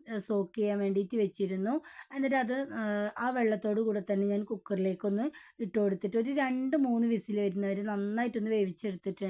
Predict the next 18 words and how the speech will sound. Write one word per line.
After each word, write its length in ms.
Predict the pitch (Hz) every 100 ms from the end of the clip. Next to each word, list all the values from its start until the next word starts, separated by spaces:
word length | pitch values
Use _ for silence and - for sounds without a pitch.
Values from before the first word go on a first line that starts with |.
| 180
അപ്പോൾ 200 | 196 196
നമ്മളുടെ 320 | 220 208 208 240
ഉലുവ 240 | 220 214
ഇവിടെ 200 | 226 220
നന്നായിട്ട്, 480 | 208 190 190 180 294 - - - - 233
ആ, 60 | 220 214 208
വെന്ത് 300 | 220 220 220
കിട്ടിയിട്ടുണ്ട്. 560 | 240 202 208 202 196 208
ഒന്ന് 180 | 240 240
ചൂടാറിയതിന് 680 | 262 240 240 240 226 240
ശേഷം 200 | 226 240
മിക്സി 260 | 233 - 202
ജാറിലേക്ക് 460 | 202 196 202 196
ഒന്ന് 140 | 214 208
ഇട്ട് 100 | 208
കൊടുത്തിട്ട് 300 | 185 226 233
ഫൈനായിട്ടൊന്ന് 760 | 254 240 262 269 247 214 202 -
അരച്ചെടുക്കാം. 800 | 214 196 - 202 180 - 208